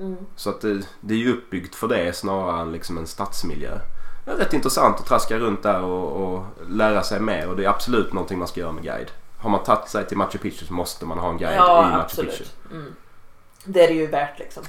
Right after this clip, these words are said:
Speaker 1: om man säger så.
Speaker 2: Ja.
Speaker 1: Jag kommer, i våra, för oss ingick det ju, vi hade väl nå-, eller hur, visst gjorde det?
Speaker 2: Ja, vi hade, det
Speaker 1: Ja.
Speaker 2: ingick en guidad tur i vår
Speaker 1: Ja.
Speaker 2: tur.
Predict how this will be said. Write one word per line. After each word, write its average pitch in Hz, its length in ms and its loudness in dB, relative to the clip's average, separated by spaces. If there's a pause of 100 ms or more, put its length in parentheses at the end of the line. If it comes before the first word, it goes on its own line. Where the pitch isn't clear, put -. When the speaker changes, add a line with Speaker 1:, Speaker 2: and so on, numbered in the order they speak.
Speaker 1:
om - 60 -14
man 135 100 -10
säger - 140 -10
så. - 100 -14 (340)
Speaker 2:
Ja. 107 160 -2 (280)
Speaker 1:
Jag - 180 0
kommer, 185 340 -4
i 190 60 4
våra, 185 420 8
för 196 180 0
oss 190 220 0
ingick 165 400 -6
det 151 60 -4
ju, 156 100 -2
vi 156 80 -4
hade 151 220 -6
väl 147 160 -6
nå-, 151 120 -10 (120)
eller 170 120 -8
hur, 147 100 -6
visst 156 180 -14
gjorde 160 160 -10
det? - 80 -12 (260)
Speaker 2:
Ja, 117 120 4
vi 127 100 8
hade, 120 200 8 (120)
det 101 140 2
Speaker 1:
Ja. 107 160 8
Speaker 2:
ingick 95 140 4
en 92 80 -2
guidad 90 300 -2
tur 87 160 -4
i - 20 -8
vår 113 100 0
Speaker 1:
Ja. 156 80 4
Speaker 2:
tur. - 100 -2